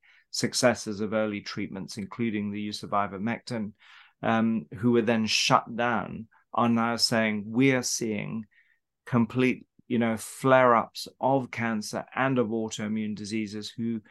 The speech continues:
in patients who were previously managing their cancer or were in full remission with cancer or were not in, um, regular flare-ups with their autoimmune disease."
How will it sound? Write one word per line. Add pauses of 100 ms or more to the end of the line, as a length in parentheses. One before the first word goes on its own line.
(240)
in
patients
who
were (840)
previously
managing (100)
their
cancer
or
were
in
full
remission
with
cancer (380)
or
were
not (140)
in, (160)
um,
regular
flare-ups
with
their
autoimmune
disease."